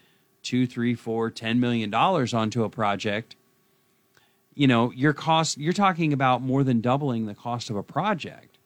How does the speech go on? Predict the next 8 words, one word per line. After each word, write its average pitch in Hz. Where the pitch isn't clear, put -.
Well, 147
that's 156
not 131
attractive 120
to 143
a 139
business 165
owner. -